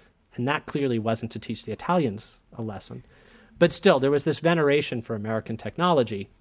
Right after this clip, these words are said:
And I said, "You know, I'm not going to say that it's unthinkable that some, um, that this was a mistake that shouldn't have been made. It was definitely that."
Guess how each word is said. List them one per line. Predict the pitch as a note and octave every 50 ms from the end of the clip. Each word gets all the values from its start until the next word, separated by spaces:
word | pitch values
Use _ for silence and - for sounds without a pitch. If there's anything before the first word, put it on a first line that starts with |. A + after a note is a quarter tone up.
| _ _ _
And | E3 E3+ E3+ E3 E3+
I | - F3 F#3+
said, | - A3+ G#3+ F3 E3 F3+
"You | G3+
know, | F#3+ D3 C3 C3 - -
I'm | D3+ D3+ D#3
not | E3 E3+ E3+ E3 -
going | F3 D#3 C#3+
to | C#3 C3
say | - - E3 D#3 D#3+ D#3 D3 C3 A#2+ A2+
that | B2 B2 A#2+
it's | A#2+ A#2 - -
unthinkable | D3 C#3 C3 - - D#3+ D#3+ E3 D#3+ D3+ A#2+ A#2 G#2+ F#2+ - _ _ _ _ _ _ _ _ _ - _ _ _
that | - A#2+ -
some, | - - - - - D3+ D3 C#3+ C#3 C3 B2 A#2+ A2+ - _ _ _ -
um, | - B2+ A#2 A2+ A2 G#2+ G#2 G2+ A2 - - _ _ _ _ _ _ _ _ _ _ - - -
that | - D#3+ -
this | D3 C3 - -
was | D#3 D#3+ E3 D#3+ C#3+ - - - _ _ _ _ _ _ _ _ _ _ -
a | -
mistake | - - - - G3 G3+ G3+ G3+ -
that | E3+ D#3
shouldn't | - - G3+ F#3+ F3+
have | D#3+ C3
been | C#3+ C#3 D#3+
made. | G3 A3+ G#3+ G3+ F#3 D3+
It | B2
was | C#3 C3 -
definitely | - D3+ C#3+ C#3+ - C#3+ C#3 C#3 C#3
that." | C3 E3 F3 F3+ E3+ E3 D3+